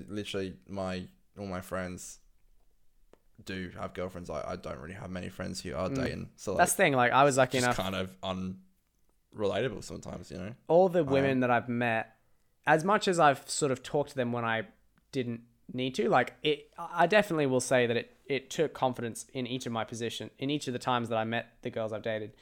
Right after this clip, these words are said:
Speaker 2: for me to go and talk to them. Like, I'm not trying to say that, you know, I'm just
Speaker 1: You did one really
Speaker 2: a hundred percent
Speaker 1: terribly.
Speaker 2: lucky.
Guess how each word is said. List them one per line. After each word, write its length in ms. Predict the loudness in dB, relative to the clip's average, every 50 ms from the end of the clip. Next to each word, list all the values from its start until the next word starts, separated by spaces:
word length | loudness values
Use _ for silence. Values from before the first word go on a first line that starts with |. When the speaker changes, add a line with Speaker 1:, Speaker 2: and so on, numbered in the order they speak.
| -20 -20 _ _ _
Speaker 2:
for 100 | -4 -2
me 140 | 0 0 0
to 60 | 0
go 160 | 0 0 0
and 120 | 0 -2
talk 220 | -2 0 -2 -2 -2
to 60 | -4
them. 180 | -10 -10 -8 -6
Like, 220 | -6 -6 -6 -6 -6 -6
I'm 160 | -4 -4 -2
not 220 | -4 -4 -4 -4
trying 160 | -6 -4 -4
to 120 | -4 -4 -4
say 320 | -6 -4 -2 -2 0 0 0
that, 180 | -2 -4 -6 -10 -16 -20 -20 _ _ _ _ _ _ _ _ -6
you 120 | -4 -2
know, 180 | -2 -2 -4 -2 0
I'm 240 | 0 0 0 0 -2
just 360 | 2 2 4 4 2 0 -4
Speaker 1:
You 120 | -4 0 4
did 160 | 4 4 6
one 20 |
really 60 | 8
Speaker 2:
a 40 | 6
hundred 160 | 6 6 6
percent 300 | 6 6 6 6 4 4
Speaker 1:
terribly. 360 | 4 6 6 8 6 6 4 2
Speaker 2:
lucky. 220 | 2 2 0